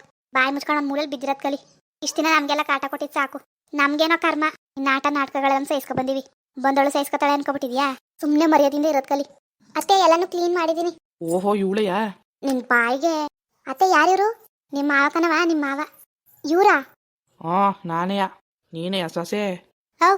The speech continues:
Speaker 1: ಮುಚ್ಕೊಂಡ್ ನಿಂತ್ಕೋ. ಯಪ್ಪ, ಇವ್ರೇ ನಿಂಗವ್ರೆ. ಓಲೆ ಆಯ್ತು, ಅದೇನ್ ಮಾಡೋಗು.
Speaker 2: ನೋಡು, ಮಾವ ಅಂತ ಮಾತಾಡ್ಸಳ.
Speaker 1: ಯಾಕ್ ಕುಡ್ದಲ್ಲಿ ಹೊಡಿತೀನಿ ಮಗನೇ ನಿನಗೆ? ಏನ್ ಕೇಡ್ ಬಂದಿರೋದ್ ನಿನಗೆ? ಏನ್ ಅನ್ಕೊಳಕಿಲ್ಲ? ನಮ್ಗೆ ಹೆಂಗ್ ಮಾತಾಡ್ತಿದ್ದಿ, ನಮ್ ಜೊತೆಲಿ ಹಂಗೆ ಮಾತಾಡ್ಬೇಕು ಅನ್ಕೊಂಡಿದ್ಯಾ? ಅವ್ರು ಅನ್ಸ್ಕೊತಾರೆ ಅನ್ಕೋಬೇಡ. ಬಾಯಿಗೆ ಬಂದಂಗ್ ಮಾತಾಡಿದ್ರೆ ಏನ್ ಮಾಡಿ? ನಿನ್ ಮರ್ಯಾದೆ ಮೂರ್ ಕಾಸ್ಗೆ ಹರಾಜ್ ಹಾಕ್ಬಿಡ್ತಾಳೆ.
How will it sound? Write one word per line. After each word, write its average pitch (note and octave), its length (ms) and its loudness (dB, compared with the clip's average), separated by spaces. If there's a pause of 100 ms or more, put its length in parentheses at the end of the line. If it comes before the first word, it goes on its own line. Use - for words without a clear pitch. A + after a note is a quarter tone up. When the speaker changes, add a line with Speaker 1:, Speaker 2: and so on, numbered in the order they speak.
(100)
Speaker 1:
ಮುಚ್ಕೊಂಡ್ E4+ 260 -2
ನಿಂತ್ಕೋ. F4 180 -4 (360)
ಯಪ್ಪ, - 180 -16
ಇವ್ರೇ C#4 220 -8
ನಿಂಗವ್ರೆ. C#4 380 -6 (380)
ಓಲೆ E4 180 2
ಆಯ್ತು, E4+ 220 2
ಅದೇನ್ E4 240 0
ಮಾಡೋಗು. D#4 280 0 (360)
Speaker 2:
ನೋಡು, B3+ 260 0
ಮಾವ F#3+ 440 -4
ಅಂತ B3 200 -4
ಮಾತಾಡ್ಸಳ. B3 460 -2 (540)
Speaker 1:
ಯಾಕ್ - 140 -16
ಕುಡ್ದಲ್ಲಿ D#4+ 240 2
ಹೊಡಿತೀನಿ D4+ 240 -2
ಮಗನೇ A#3+ 200 -8
ನಿನಗೆ? A#3+ 260 -10 (340)
ಏನ್ C#4 180 -4
ಕೇಡ್ D4 240 0
ಬಂದಿರೋದ್ D4+ 260 0
ನಿನಗೆ? E4+ 220 2 (400)
ಏನ್ D#4 120 0
ಅನ್ಕೊಳಕಿಲ್ಲ? F4+ 400 0 (480)
ನಮ್ಗೆ C#4 240 -4
ಹೆಂಗ್ D#4 100 0
ಮಾತಾಡ್ತಿದ್ದಿ, E4 340 0
ನಮ್ D4+ 160 0
ಜೊತೆಲಿ E4 200 0
ಹಂಗೆ C#4+ 180 -2
ಮಾತಾಡ್ಬೇಕು D#4 360 -4
ಅನ್ಕೊಂಡಿದ್ಯಾ? D4+ 380 -2 (380)
ಅವ್ರು C#4+ 200 2
ಅನ್ಸ್ಕೊತಾರೆ D#4 400 -2
ಅನ್ಕೋಬೇಡ. D#4 300 -2 (400)
ಬಾಯಿಗೆ C#4 200 -4
ಬಂದಂಗ್ D#4+ 200 -2
ಮಾತಾಡಿದ್ರೆ D#4 320 -2
ಏನ್ D4 120 0
ಮಾಡಿ? D#4 180 -2 (340)
ನಿನ್ C#4 160 -4
ಮರ್ಯಾದೆ D4 260 2
ಮೂರ್ C#4+ 200 0
ಕಾಸ್ಗೆ D4+ 220 -4
ಹರಾಜ್ C#4+ 180 -2
ಹಾಕ್ಬಿಡ್ತಾಳೆ. D4 560 -8